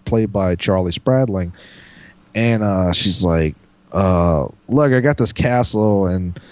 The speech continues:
I'm kinda bored. Like, I'm, you know, I'm sculpting, scu-, sculpting and shit, but I, I wanna go party. So, like, why don't you come out to the castle? We'll,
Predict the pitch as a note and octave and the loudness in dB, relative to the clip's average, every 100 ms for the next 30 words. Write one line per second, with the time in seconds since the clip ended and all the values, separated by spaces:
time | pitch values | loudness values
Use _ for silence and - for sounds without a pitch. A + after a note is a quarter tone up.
0 | - - - - C#3+ B2+ A2+ A#2 B2 B2+ | -20 -14 -8 -2 2 2 2 2 4 4
1 | A#2 G#2 F#2+ G2 G2 G#2+ G2 F2+ F#2 - | 2 0 -2 -4 -4 -2 0 0 -2 0
2 | C3+ C3 A2+ G#2+ - - A#2 - - C3 | 0 0 -4 -8 -6 -4 -4 -2 0 0
3 | G#2 G2 F#2+ - G2 E2+ F2+ F#2+ E2+ G#2+ | -2 -6 -4 -2 -2 0 0 0 0 -2
4 | G#2+ G2 F#2 B2 B2+ G#2 - F#2 F2+ F2+ | 0 -2 0 0 2 0 -2 -2 -2 -2
5 | G2+ - A2 G2+ F#2+ - A#2 A2+ A2+ F2+ | -4 -2 -2 -4 -6 -6 -2 0 0 0
6 | E2+ F2 | 0 0